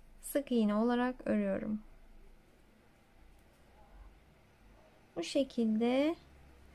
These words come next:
sonuna kadar ilerleyelim. Evet, en son iki zincir çek-, çektim, ipimi kestim, burada koparttım. Şimdi şöyle yeleğimizin düz tarafını çevirdiğimizde bakın böyle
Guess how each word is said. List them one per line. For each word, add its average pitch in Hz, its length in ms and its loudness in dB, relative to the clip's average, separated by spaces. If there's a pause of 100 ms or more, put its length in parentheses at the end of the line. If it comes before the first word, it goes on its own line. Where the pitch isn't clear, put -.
(300)
sonuna 254 480 0
kadar 294 340 4
ilerleyelim. 214 760 2 (2500)
Evet, 269 280 2
en 330 160 6
son 285 220 0
iki 302 260 0
zincir 226 520 2 (160)
çek-, - 160 0 (220)
çektim, 320 540 0
ipimi 262 340 0
kestim, 285 520 2
burada 240 220 0
koparttım. 269 720 0
Şimdi 285 280 -2
şöyle 285 560 4 (540)
yeleğimizin 240 640 2
düz 277 200 0
tarafını 226 520 4
çevirdiğimizde 247 840 6
bakın 269 340 4
böyle 247 440 4